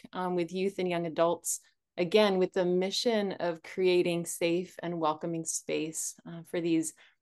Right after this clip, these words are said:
amazing young people to experience God's love, hope, and healing. And after ten years of that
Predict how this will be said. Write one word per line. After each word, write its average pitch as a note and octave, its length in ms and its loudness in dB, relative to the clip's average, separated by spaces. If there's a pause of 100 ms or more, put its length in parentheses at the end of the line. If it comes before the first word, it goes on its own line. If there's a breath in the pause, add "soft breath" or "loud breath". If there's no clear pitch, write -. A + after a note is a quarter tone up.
(140)
amazing F#3+ 560 4
young F3 160 0
people E3 460 -2
to F3 120 -2
experience E3 800 0
God's D#3 440 -2
love, D3 200 -4 (120)
hope, D#3 260 -4
and D3+ 100 -10
healing. D#3+ 600 -6 (600 soft breath)
And F3+ 460 4 (160)
after F#3+ 300 2
ten B3 320 6
years B3 280 8
of G3+ 200 0
that A#3 480 6